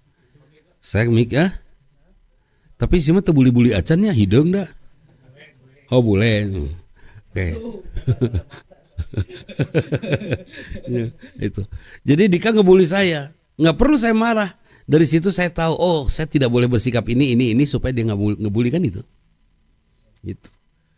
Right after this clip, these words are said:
Suami nyeleweng, istri yang merendah, dia tidak akan marah sama suaminya. Oh, suami saya nggak be-, nggak betah.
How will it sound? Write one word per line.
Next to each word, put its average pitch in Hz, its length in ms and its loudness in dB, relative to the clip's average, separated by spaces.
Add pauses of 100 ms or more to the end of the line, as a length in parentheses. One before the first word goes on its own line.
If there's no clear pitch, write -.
(300)
Suami 156 720 2 (1120)
nyeleweng, 208 600 0 (1400)
istri 160 240 2
yang 165 140 4 (1700)
merendah, 175 640 2
dia 196 160 -2
tidak 190 160 0
akan 156 160 2
marah 202 240 2
sama 190 160 2
suaminya. 160 400 2
Oh, 98 240 0 (560)
suami 101 320 0
saya 113 240 -2
nggak 90 80 -6
be-, 90 220 -8
nggak 98 160 -4 (100)
betah. - 200 -10